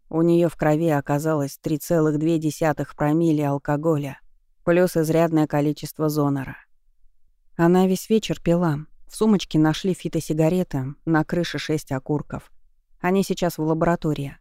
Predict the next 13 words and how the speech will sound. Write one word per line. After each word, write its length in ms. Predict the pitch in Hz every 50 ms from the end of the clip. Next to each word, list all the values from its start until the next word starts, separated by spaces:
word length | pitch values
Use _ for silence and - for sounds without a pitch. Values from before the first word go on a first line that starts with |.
| - - - _ - -
Возможно, 540 | - 175 175 175 175 180 196 202 185 170 160
в 60 | 156
них 200 | 156 175 175 -
подмешан 540 | - 151 143 147 156 160 156 - 147 147 147
зонор. 400 | 151 160 165 165 147 135 - - - - _ _ _ _ _ - - _ _ _ _ _ _ - - _ _ _ - _ _ _ _ _ - _ -
Не 200 | 160 156 160 170
очень-то 520 | 180 190 196 185 - - 156 147 - 147
она 160 | 147 147 147 147
дорожила 520 | 139 151 147 151 151 147 151 147 143 143
жизнью. 560 | 143 151 151 143 135 147 143 139 135 139 151 _ _ _ _ _ _ - - _ _ _ _ _ -
Какова 400 | - 185 - - 202 214 226 208
причина 400 | - 160 151 - - 151 151 151
смерти? 540 | - - 175 156 143 - - - 147 147